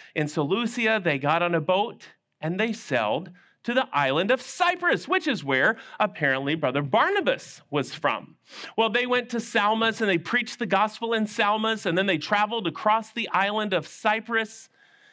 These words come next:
Many people began to get saved everywhere they went. When they got to Pamphus, the ruler, the Roman official, the top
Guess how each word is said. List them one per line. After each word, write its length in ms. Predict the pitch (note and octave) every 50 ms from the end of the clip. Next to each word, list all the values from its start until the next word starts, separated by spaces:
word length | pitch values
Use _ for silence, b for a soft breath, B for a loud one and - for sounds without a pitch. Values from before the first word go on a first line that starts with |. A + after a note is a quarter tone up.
| b b b b b b b b b _ _
Many 320 | D3+ D3 D#3+ F3+ G#3+ A#3
people 320 | A#3 A#3+ G#3+ A3+ F#3+ G#3+ G#3+
began 440 | F3 D#3 C#3 - D3+ E3+ G#3 A3 F#3+
to 80 | D#3+
get 200 | B2+ C#3 C3+ C3
saved 460 | C3 - - G3 G3+ A#3+ B3 A3 - -
everywhere 460 | G3 A3 B3 B3 B3+ A3+ G3 G3+ G3+
they 140 | F#3 F3 E3
went. 560 | D#3+ G3 C#4 E4 C#4+ - - - - - - - _ _ _ _ _
When 160 | - G3 A#3 A#3+
they 100 | B3 B3
got 260 | A#3 D#4 F4 E4 - -
to 80 | C4
Pamphus, 880 | G#3 - - D#4+ F#4+ G4 F#4 - - D3 A2 A2+ D3+ - - - - _ b b b b b b b b b b b b b _ _ _ _ -
the 180 | A#2+ C3+ C#3
ruler, 640 | C#3 C3 C3 C3 E3+ - - G#3+ F#3+ C#3+ C3 A2 G#2+
the 140 | - D3+ D#3
Roman 720 | C#3+ C3+ C3+ E3+ G#3 G#3+ A3+ B3 B3 B3+ C4+ C4+ C4+ C4
official, 720 | - - D3 - - - G#3 F#3+ E3+ D#3 - - - - - _ _ _ _ _ _ _ _ _ _ _ _ _ _ _ _ _ _ -
the 160 | E3 E3 D#3
top 460 | - - - C4 B3+ C4 C4 B3 -